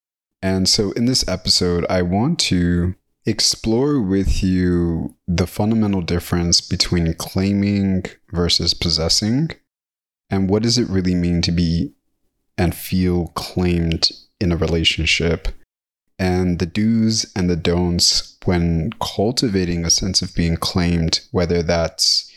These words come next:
you wanting to make sure your partner feels claimed by you, or wanting to make sure that your partner isn't doing things that are essentially leading you to feel possessed by them,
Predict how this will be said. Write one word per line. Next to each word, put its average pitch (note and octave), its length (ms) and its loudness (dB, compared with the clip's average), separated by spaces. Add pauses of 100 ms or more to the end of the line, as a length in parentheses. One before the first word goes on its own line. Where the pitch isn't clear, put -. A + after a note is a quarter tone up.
(760)
you F#2+ 280 2
wanting F#2+ 520 0
to - 140 0
make F2+ 160 2
sure F2 400 2
your E2 180 0
partner G2 380 0
feels F#2 320 0
claimed F#2 400 0
by F2 160 2
you, F2 640 0
or E2 360 2
wanting F2 500 0
to - 160 2
make F2 220 0
sure F2 280 2
that E2+ 220 0
your A2+ 100 -2
partner F2 760 0
isn't E2+ 580 0 (680)
doing A2+ 360 0
things F2+ 340 0
that F2 100 0
are E2+ 80 0
essentially F2 800 2 (640)
leading G#2 460 2
you F2+ 100 2
to F2+ 160 0
feel F2+ 880 0 (220)
possessed F2+ 420 0
by - 140 0
them, - 420 -4